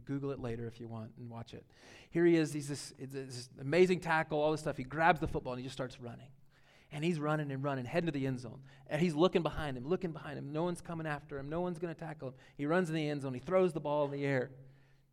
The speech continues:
to realize he has gone the wrong <laughs> direction. He ran to the, the, the other team's end zone. He wasn't going the right direction. He was running.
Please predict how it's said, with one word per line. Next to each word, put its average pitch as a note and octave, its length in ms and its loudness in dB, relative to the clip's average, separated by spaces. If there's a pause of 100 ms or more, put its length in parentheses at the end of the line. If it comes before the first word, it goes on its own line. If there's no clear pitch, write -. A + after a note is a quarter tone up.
to C#3 100 -4
realize C3 560 0
he C3+ 140 -6
has B2+ 160 -4
gone B2 420 -10
the C#3 60 -18
wrong B2+ 280 -12
<laughs> - 20 -18
direction. C3 500 -10 (880)
He D3 160 4
ran D#3+ 340 4
to D#3+ 120 0
the, C#3+ 100 0
the, C3+ 320 -6 (160)
the B2 180 -4
other D#3 180 4
team's B2+ 480 -4
end A#2 200 -4
zone. G#2+ 260 -12 (560)
He D3+ 100 6
wasn't F#3 260 8
going F#3+ 240 12
the F3 80 8
right D#3+ 220 6
direction. D3 480 0
He D#3 100 -2
was D3+ 160 0
running. C#3 300 -2